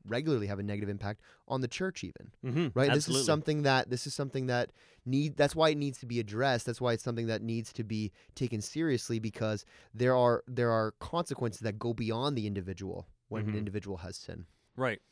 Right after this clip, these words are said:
Speaker 2: right. Yeah, i-, in the book of Revelation, when you look at the letters to the churches, it's not only those who are participating in the sins of
Speaker 1: Mm-hmm.
Speaker 2: Jezebel who are condemned, but those people who tolerate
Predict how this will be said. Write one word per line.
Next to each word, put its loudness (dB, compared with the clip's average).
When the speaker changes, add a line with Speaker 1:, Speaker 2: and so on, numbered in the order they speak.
Speaker 2:
right. 0
Yeah, 4
i-, 2
in 2
the 2
book 4
of 0
Revelation, 2
when 0
you 0
look 2
at -4
the 0
letters 2
to -8
the -4
churches, -4
it's -8
not 2
only 0
those 0
who -4
are 0
participating 0
in -6
the -4
sins -6
of -6
Speaker 1:
Mm-hmm. -6
Speaker 2:
Jezebel -2
who -4
are -4
condemned, -4
but -4
those 0
people -6
who -4
tolerate -4